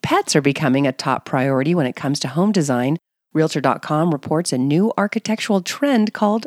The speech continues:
barkitecture that includes pet-friendly features like a securely fenced yard with a dog run, or something called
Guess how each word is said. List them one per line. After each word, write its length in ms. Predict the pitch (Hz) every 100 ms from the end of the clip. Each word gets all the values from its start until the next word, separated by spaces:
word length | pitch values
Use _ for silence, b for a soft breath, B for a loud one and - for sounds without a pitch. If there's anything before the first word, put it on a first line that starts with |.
| -
barkitecture 880 | 170 196 220 190 165 127 - 117 69 - _ _ -
that 100 | 143
includes 600 | 139 - 196 240 240 - -
pet-friendly 560 | 151 151 - 139 160 180
features 480 | - 165 - 214
like 240 | 165 160 151
a 60 |
securely 680 | - 147 - - 196 226 254
fenced 440 | 247 - 180 190 190
yard 480 | 190 185 120 127 143
with 100 | 156
a 60 |
dog 340 | 175 220 214 170
run, 280 | 123 - - _ _
or 120 | 240
something 360 | 247 269 254 254
called 360 | - 165 165